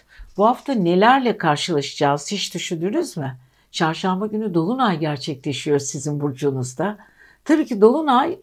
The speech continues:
e, genelde biliyorsunuz tutulma etkisi yapar. Yani yılda, e, her ay bir tane dolunay bize bir tutulma etkisi sunar. O yüzden dolunaylar bizim için önemlidir.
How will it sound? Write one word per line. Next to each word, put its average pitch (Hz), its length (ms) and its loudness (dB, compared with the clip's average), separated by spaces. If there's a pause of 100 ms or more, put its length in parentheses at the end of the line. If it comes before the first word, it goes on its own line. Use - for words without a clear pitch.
e, 190 160 -2
genelde 226 560 0
biliyorsunuz 202 800 0 (440)
tutulma 302 380 2
etkisi 220 460 -2
yapar. 131 440 -4 (400)
Yani 240 300 4
yılda, 190 680 4 (280)
e, 190 240 2 (100)
her 277 500 2 (180)
ay 196 360 0 (320)
bir 277 320 6
tane 160 420 -2
dolunay 165 560 -2
bize 208 280 -4
bir 247 140 -2
tutulma 190 480 -2
etkisi - 440 -4
sunar. 123 460 -8 (420)
O - 120 0
yüzden 277 380 0 (220)
dolunaylar 233 680 0
bizim 226 260 -4
için 269 240 -6
önemlidir. 151 880 -2